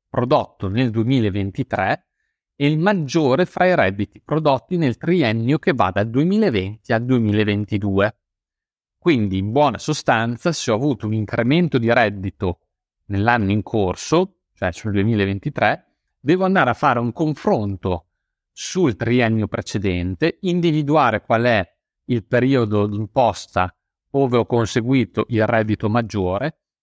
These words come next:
confrontarlo con quello dell'anno in corso e verificare se c'è stato un incremento.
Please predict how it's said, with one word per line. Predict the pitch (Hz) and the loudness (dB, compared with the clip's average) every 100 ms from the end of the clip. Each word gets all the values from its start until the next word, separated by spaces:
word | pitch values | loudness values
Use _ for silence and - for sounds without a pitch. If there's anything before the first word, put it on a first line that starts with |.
| _ | _
confrontarlo | 233 214 - 151 135 139 101 104 | 0 0 0 -2 2 2 2 0
con | 120 110 | -4 -4
quello | 123 107 | 0 0
dell'anno | 104 101 107 | 0 0 0
in | 143 | -4
corso | - 175 185 - | -2 0 0 -2
e | 190 | 0
verificare | 185 180 190 - 139 | 2 0 0 0 0
se | 143 139 | 0 -4
c'è | 147 | -4
stato | - 120 123 | -2 -2 0
un | 117 | 0
incremento. | 110 110 101 90 92 - _ | 0 0 0 0 -4 -12 _